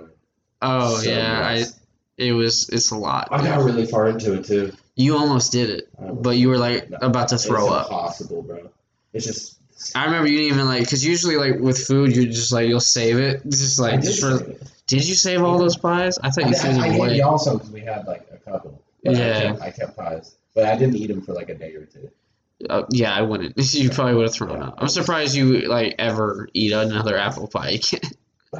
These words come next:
Speaker 1: yeah, dude, I fucking love it.
Speaker 2: It's, it's, they are good.
Speaker 1: Like, we're just telling fast food stories at this point.
Speaker 2: That's a lot of fast food
Speaker 1: That's, yeah,
Speaker 2: stories.
Speaker 1: that's, that's it.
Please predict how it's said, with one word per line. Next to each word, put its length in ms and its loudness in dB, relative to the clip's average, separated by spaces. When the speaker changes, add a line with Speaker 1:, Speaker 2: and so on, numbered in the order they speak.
Speaker 1:
yeah, 120 -10
dude, 200 -16
I 140 -20
fucking 320 -20
love 80 -20
it. 60 -4
Speaker 2:
It's, 200 2
it's, 300 -6
they 140 -2
are 160 -2
good. 400 -6
Speaker 1:
Like, 140 -14
we're 140 -2
just 120 -10
telling 200 -16
fast 340 -20
food 80 -20
stories 280 -18
at 100 -20
this 100 -20
point. 140 -20
Speaker 2:
That's 200 -6
a 60 -8
lot 140 -4
of 100 -8
fast 260 -6
food 120 -16
Speaker 1:
That's, 100 -8
yeah, 60 -4
Speaker 2:
stories. 280 -4
Speaker 1:
that's, 320 -8
that's 20 -20
it. 240 -14